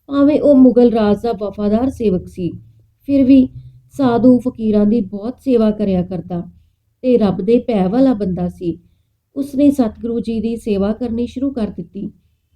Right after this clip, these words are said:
ਤੇ ਸਤਸੰਗ ਕਰਨ ਲੱਗਾ। ਸਾਹਿਬਾਂ ਦੇ ਪ੍ਰਸ਼ਾਦ ਵਾਸਤੇ ਰਾਸ਼ਨ ਦਾ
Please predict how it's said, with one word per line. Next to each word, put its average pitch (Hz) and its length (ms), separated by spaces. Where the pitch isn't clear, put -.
ਤੇ 247 120
ਸਤਸੰਗ 240 560
ਕਰਨ 254 260
ਲੱਗਾ। 254 360
ਸਾਹਿਬਾਂ 220 520
ਦੇ 220 140
ਪ੍ਰਸ਼ਾਦ 214 500
ਵਾਸਤੇ 208 540
ਰਾਸ਼ਨ 220 420
ਦਾ 226 100